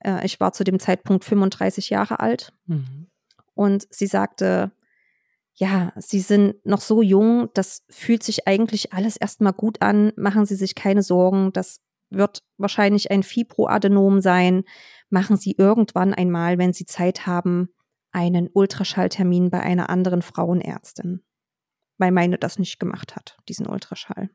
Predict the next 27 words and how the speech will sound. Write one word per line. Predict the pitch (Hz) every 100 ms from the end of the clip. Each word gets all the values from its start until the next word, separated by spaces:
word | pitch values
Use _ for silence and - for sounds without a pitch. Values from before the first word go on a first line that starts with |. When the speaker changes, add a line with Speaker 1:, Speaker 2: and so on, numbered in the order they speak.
| -
Speaker 1:
Das | 196
bietet | - 196 - -
meine | 175
Frauenärzt-, | 185 - 190 - - -
oder | 165 - -
hat | 196 -
meine | 190 185
damalige | 185 185 190 180 180
Frauenärztin | - 180 175 175 - 185
nicht | 175 -
angeboten. | 180 180 _ _ 160
Speaker 2:
Ach, | 143 -
krass. | - 147 - - _ - - -
Und | 156
das | 190
ist | 262 -
ja | 196
zum | - 196
Beispiel | 185 - 151
auch | 143 156
was, | 196 -
was | 175
mir | 170 160 160 160
viele | - - 247 277
Frauen | - - 180 220 202
erzählen, | 202 - 202 196
die | 185 180 185